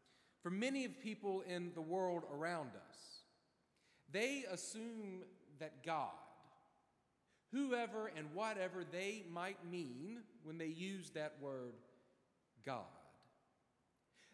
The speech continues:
they assume that God is somewhere far, far away, hidden, distant,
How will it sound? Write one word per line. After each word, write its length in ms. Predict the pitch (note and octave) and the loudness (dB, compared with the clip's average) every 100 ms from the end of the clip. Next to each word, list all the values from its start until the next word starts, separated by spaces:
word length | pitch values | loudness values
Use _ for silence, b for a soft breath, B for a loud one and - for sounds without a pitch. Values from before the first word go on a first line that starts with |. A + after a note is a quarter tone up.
| - | -2
they 240 | F3+ B3+ | 2 4
assume 720 | C#4 - - F#3 D#3+ D#3 D#3+ E3+ | 2 0 0 2 2 0 -2 -4
that 300 | C#3+ E3 D3 | 0 0 0
God 540 | E3 F#3 G3 F#3 E3+ E3+ E3 | 0 4 6 6 6 2 -2
is 100 | D3+ | -2
somewhere 1000 | - - B3 B3+ A3+ F3 E3 E3 E3 D#3+ - - - - | -2 0 2 2 2 2 4 4 2 0 -6 -18 -8 2
far, 640 | G3+ G3+ G3+ G3 F#3 F#3+ - - - - - - - - | 4 6 6 4 2 -2 -12 -18 -20 -20 -20 -20 -10 0
far 440 | G3 F#3+ F3+ E3+ | 4 6 6 4
away, 340 | C3 A2+ F#2+ F2 - - - _ _ _ _ _ _ _ _ _ _ _ - | -2 -6 -10 -12 -18 -20 -20 _ _ _ _ _ _ _ _ _ _ _ -4
hidden, 340 | A#3 G#3 C3+ G2+ F#2 F2 - - b b b C3 - | 0 2 0 -4 -10 -16 -20 -20 b b b -20 -4
distant, 760 | G#3 G#3 - - A#2 - - | 0 0 -2 -6 -10 -10 -20